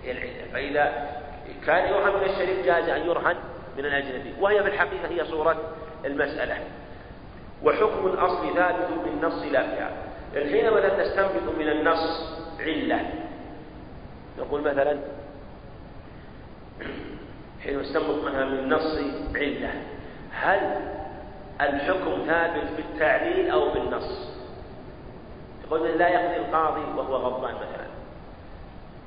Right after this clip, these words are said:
المعنى في الحقيقة: لا يقضي القاضي وهو متشوش الفكر. هذا المراد، لأنه قد، لأن نستنبط من هذه العلة، من هذا المعنى، أنه قد يكون مثلًا،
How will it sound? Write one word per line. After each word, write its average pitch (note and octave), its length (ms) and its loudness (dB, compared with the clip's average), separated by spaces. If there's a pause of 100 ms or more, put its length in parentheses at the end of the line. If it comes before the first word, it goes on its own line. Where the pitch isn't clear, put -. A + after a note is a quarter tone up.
(920)
المعنى F#3+ 440 4
في - 140 -2
الحقيقة: D3+ 460 -2 (520)
لا F3 140 2
يقضي D#3+ 280 2
القاضي D#3 440 0
وهو C#3+ 260 0
متشوش C#3+ 560 -4
الفكر. - 400 -8 (1700)
هذا D3 240 -4
المراد، A2+ 360 -4
لأنه D3+ 380 -4
قد، F#3+ 120 6 (600)
لأن F#3 200 0
نستنبط G3+ 460 2
من D#3+ 100 -2
هذه D3 260 2
العلة، C3 540 0
من C3+ 80 0
هذا C3+ 260 0
المعنى، C3 260 0 (500)
أنه E3+ 400 2
قد F3 280 4
يكون D#3 420 0
مثلًا، C3+ 300 4